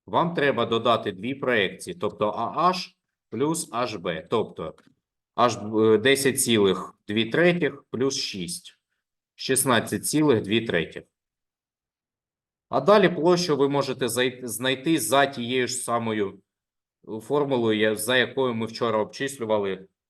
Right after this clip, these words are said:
од-, одразу обидві задачі. Тобто одна друга сторона А Б помножити на висоту, на С H.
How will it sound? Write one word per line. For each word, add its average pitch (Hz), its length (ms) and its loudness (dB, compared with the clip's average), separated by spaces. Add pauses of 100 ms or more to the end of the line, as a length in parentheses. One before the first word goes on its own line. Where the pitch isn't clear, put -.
(200)
од-, 113 260 -6
одразу 120 480 0
обидві 110 360 -2
задачі. 92 520 -4
Тобто 90 500 -4 (800)
одна 117 380 0
друга 156 640 4 (300)
сторона 147 880 0
А 135 120 -2
Б 131 480 2 (320)
помножити 127 600 -2
на 123 160 0
висоту, 113 500 -4
на 107 400 -2
С 110 280 -2
H. 87 520 -10